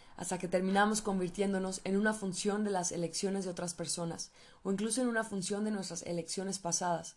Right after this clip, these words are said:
Como consecuencia, cedemos nuestro poder de elección.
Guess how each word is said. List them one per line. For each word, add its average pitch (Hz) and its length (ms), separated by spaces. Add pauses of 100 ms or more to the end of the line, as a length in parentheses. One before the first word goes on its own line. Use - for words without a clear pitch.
(420)
Como 190 220
consecuencia, 180 760 (260)
cedemos 240 420
nuestro 226 260
poder 190 360
de 190 140
elección. 180 640